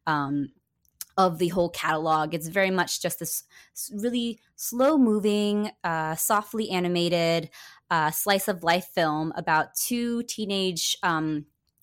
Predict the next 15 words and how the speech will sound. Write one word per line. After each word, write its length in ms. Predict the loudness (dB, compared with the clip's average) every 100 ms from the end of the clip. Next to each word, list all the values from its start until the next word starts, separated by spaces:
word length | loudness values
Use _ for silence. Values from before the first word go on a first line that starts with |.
| _
boys 400 | -4 0 0 0
who 80 | -2
are 60 | 0
best 300 | 0 0 0
friends 400 | 0 0 -2 -8 -16 -20 _
whose 200 | -6 -2
friendship 420 | 0 0 -2 -4
is 180 | -6 -6
tested 540 | -4 -6 -4 -2 -2
when 400 | -2 -2 0 -2 -4
a 160 | -4 -2
new 180 | -2
transfer 680 | -4 -4 -6 -6 -4 -2 -2 -4
from 160 | -8
Tokyo, 800 | -2 -4 -2 -2 0 2 2